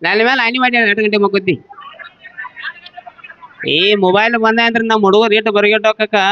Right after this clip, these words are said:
ಮೂರ್ ಜಿ ಬಿ ನೆಟ್ ಖಾಲಿ ಮಾಡಿ ಡಬ್ ಬರ್ತಾವ. ಆ ಕಂಪನಿಯಾಗ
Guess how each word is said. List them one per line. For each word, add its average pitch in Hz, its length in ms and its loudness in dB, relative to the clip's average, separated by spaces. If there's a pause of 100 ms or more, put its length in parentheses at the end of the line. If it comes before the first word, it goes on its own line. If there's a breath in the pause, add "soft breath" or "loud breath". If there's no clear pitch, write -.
ಮೂರ್ 196 300 4
ಜಿ 190 160 4
ಬಿ 220 100 2
ನೆಟ್ 214 280 0
ಖಾಲಿ 214 240 0
ಮಾಡಿ 220 200 2
ಡಬ್ 196 220 0
ಬರ್ತಾವ. 214 360 2 (1600)
ಆ 175 100 0
ಕಂಪನಿಯಾಗ 190 460 2